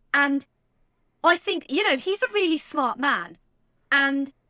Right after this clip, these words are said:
he is fully able to send himself up in such a way that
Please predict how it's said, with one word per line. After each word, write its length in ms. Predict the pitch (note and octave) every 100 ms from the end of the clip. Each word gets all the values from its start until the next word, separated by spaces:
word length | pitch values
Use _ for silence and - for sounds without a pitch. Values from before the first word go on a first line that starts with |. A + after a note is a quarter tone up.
| _
he 440 | - D4 D#4+ D#4+
is 300 | C#4+ D4 B3+
fully 400 | - - E4+ E4+ -
able 440 | B3+ C#4 A3 F#3
to 520 | F#3 - B3+ A3+ G#3+ G#3
send 360 | - C#4 B3+
himself 500 | C4 B3 - A#3 A3
up 220 | A#3+ B3 B3
in 100 | G3+
such 320 | - - A#3
a 40 |
way 280 | G#3 A3+ D4+
that 240 | A#3 A3